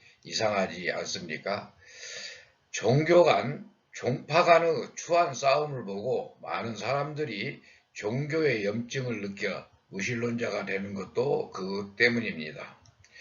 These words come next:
잘 들어보면 어떤 종교나 훌륭한 말을 하고 있습니다.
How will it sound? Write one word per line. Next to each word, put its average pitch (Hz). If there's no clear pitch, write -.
잘 120
들어보면 143
어떤 139
종교나 107
훌륭한 127
말을 101
하고 113
있습니다. -